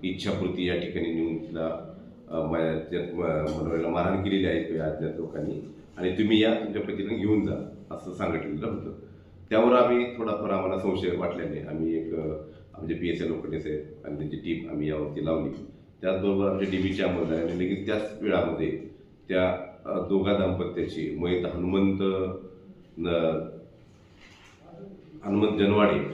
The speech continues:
आणि तिची पत्नी जी आहे पूजा जनवाडे यांचे एक अपत्य आहे,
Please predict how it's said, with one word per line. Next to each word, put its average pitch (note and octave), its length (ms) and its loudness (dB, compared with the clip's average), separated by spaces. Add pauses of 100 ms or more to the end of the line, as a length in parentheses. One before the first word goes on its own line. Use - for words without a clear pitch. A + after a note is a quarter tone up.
(840)
आणि F2 400 2
तिची F#2 140 -6
पत्नी F#2+ 380 -2
जी F#2 80 2
आहे F2 160 2
पूजा F2+ 180 2
जनवाडे E2 580 -2
यांचे D#2+ 240 -4
एक E2+ 260 -4
अपत्य - 400 -2
आहे, - 420 -4